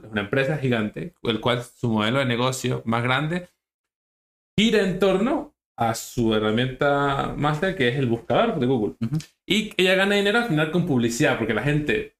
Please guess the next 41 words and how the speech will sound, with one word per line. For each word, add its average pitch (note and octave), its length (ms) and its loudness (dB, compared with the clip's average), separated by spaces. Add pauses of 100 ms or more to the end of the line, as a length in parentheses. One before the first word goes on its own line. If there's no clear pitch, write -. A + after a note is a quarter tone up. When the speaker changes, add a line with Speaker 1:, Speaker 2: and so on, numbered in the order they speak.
Speaker 1:
eh, A2 140 -6 (120)
todo F3 240 2
el G3 60 2
mundo D#3+ 180 2
conoce C3 300 0
a F#3 40 2
Google, F#3 360 0
todo D3 140 2
el E3 100 2
mundo D3 240 2
busca C#3 260 0
en F#3 80 -2
Google, A3+ 420 0
y B2 180 -2
como A2+ 280 0 (200)
todo D#3+ 140 2
el F3 40 2
mundo F3 180 2
accede E3 280 0
ahí, B3 360 0 (440)
eh, C3+ 280 -2 (160)
la C3 140 0
publicidad D3 500 2
que - 60 -2
ofrece E3 320 0
Google F#3+ 300 2
es F3 240 -6 (320)
muy D#3+ 340 2
vista, - 380 -4 (160)
¿verdad? A2 440 -2
Al A#2 120 -2
final B2 180 0
es F3+ 40 0
lo F#3 120 -2
que, A2 220 -4
lo A2 140 -4
que A2 100 0
venden G#2 340 0
ellos. - 280 -8
Speaker 2:
Excelente. E2+ 440 -8 (300)
Speaker 1:
Ahora, C3+ 300 0